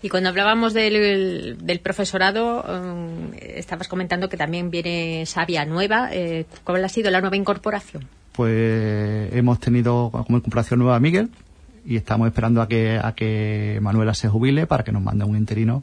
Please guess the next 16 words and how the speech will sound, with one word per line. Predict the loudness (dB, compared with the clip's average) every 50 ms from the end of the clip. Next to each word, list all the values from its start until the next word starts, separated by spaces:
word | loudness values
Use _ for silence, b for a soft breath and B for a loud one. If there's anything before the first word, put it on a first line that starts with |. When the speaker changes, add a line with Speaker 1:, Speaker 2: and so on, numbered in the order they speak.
| -6 -6
Speaker 2:
en | -6 -4
la, | -2 -2
en | -2 -2 -2 -4
la | -4 -4
semana | -4 -2 -2 -2 0
que | 0 0
viene, | 0 0 -2
supongo, | -2 -2 -2 0 0 0 0
la | 0 -2
otra | -2 0 0 0 0
la | 0
tendremos | -2 -2 0 0 2 2 0
ya | 0 0
con | 2 2
nosotros. | 2 2 0 -2 -2 -2 -4 -6 -8 B B B B B B B B B B
Eh, | -2 0 0 2 0 0 -2 -2 -4